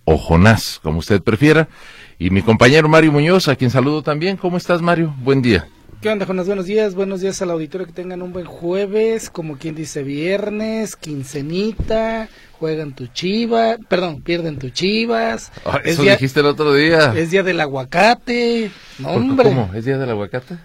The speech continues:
Speaker 2: Eh, estaba viendo El Economista y dice
Speaker 1: Ah, caray, ya también para el aguacate hay día.
Speaker 2: Dice, Día,
Speaker 1: Bueno.
Speaker 2: Día Internacional del Aguacate, el oro verde, diez años bajo la lupa.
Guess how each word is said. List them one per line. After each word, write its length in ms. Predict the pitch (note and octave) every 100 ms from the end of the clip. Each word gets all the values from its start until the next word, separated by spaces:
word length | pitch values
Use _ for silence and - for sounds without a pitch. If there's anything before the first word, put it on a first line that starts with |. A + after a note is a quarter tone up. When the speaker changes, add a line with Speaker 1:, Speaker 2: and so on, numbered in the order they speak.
| -
Speaker 2:
Eh, 140 | B2+
estaba 320 | D#3+ F3+ E3+
viendo 460 | E3 D#3 D#3+ E3 D3
El 180 | C3 B2+
Economista 720 | B2 B2 B2 C3+ C3+ E3 D3+
y 80 | C3
dice 380 | C3 E3 C#3 B2 - _
Speaker 1:
Ah, 180 | - - -
caray, 400 | A#2 G2+ F2+ A#2
ya 140 | B2+
también 260 | B2+ B2+ A#2+
para 160 | C3 A2+
el 80 |
aguacate 480 | G2+ F#2 F#2 A2+ A#2+
hay 80 | A#2+
día. 260 | A2 A#2 C3 -
Speaker 2:
Dice, 280 | B2+ B2+ C#3
Día, 140 | D#3 D#3+
Speaker 1:
Bueno. 160 | - E3+
Speaker 2:
Día 120 | D#3
Internacional 560 | F3 G3+ F3+ D3 D#3 E3
del 100 | G3
Aguacate, 520 | E3 C3+ D3 C#3+ C#3+
el 80 | C3+
oro 180 | D#3+
verde, 360 | D#3+ D#3+ D#3 C#3
diez 240 | C3+ D3+
años 260 | F#3+ F3 F3+
bajo 220 | D#3+ C3+
la 120 | C3+
lupa. 460 | C3 D3 D3 B2 -